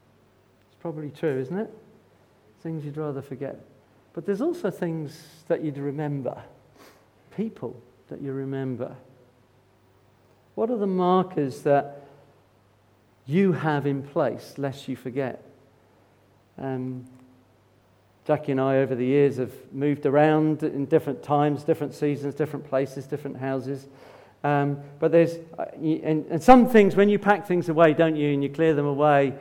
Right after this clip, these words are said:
you, you know, you think, "Oh, I don't need that anymore." And, uh, or, or <laughs> you think, "How have we managed to carry that from three different houses?" Do you, anybody know that one? Or four,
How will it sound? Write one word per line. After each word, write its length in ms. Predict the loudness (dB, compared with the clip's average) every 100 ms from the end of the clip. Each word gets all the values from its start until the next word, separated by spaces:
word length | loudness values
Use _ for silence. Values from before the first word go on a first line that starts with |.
| -14 -20 -8
you, 340 | -2 0 0 -2
you 120 | -2
know, 100 | 0
you 100 | 0
think, 160 | -2 -2
"Oh, 140 | 0
I 80 | -2
don't 180 | -2 -6
need 140 | -6
that 160 | -6 -6
anymore." 460 | -6 -4 -4 -6 -8 -10
And, 320 | -10 -8 -6
uh, 160 | -6 -6 -14 -20 -8
or, 580 | 0 2 2 2 4 6
or 180 | 4 0 -4
<laughs> 120 | -4
you 80 | 0
think, 240 | 2 2 0 -12
"How 260 | 4 6 8
have 60 |
we 120 | 8 8
managed 340 | 8 6 4
to 80 | 0
carry 360 | 6 8 8
that 320 | 8 6 4 0
from 340 | 0 0 -2
three 320 | -2 4 6
different 300 | 6 4 0
houses?" 420 | 2 4 2 -2
Do 80 | 2
you, 80 | 2
anybody 480 | 4 2 4 4 6
know 160 | 8
that 160 | 10 10
one? 180 | 8 6
Or 100 | 4
four, 400 | 10 12 12